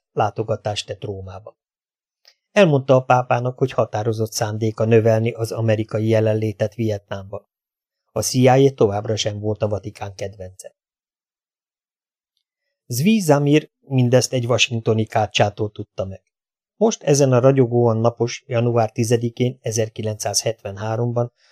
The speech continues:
amint két kollégájával a Vatikán felé hajtott, hogy ellenőrizze Golda Meir látogatásának biztonsági előkészületeit,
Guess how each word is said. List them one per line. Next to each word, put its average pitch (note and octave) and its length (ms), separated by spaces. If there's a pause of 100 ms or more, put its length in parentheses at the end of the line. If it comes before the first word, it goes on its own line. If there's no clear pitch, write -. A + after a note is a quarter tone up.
(160)
amint A#2+ 320
két D#3 260
kollégájával A#2 720
a A2 60
Vatikán A#2 460
felé A#2 280
hajtott, A#2 460
hogy G#2 200
ellenőrizze A2 680
Golda A2+ 400
Meir A2+ 340
látogatásának A2 1040
biztonsági A2 680
előkészületeit, A#2 1000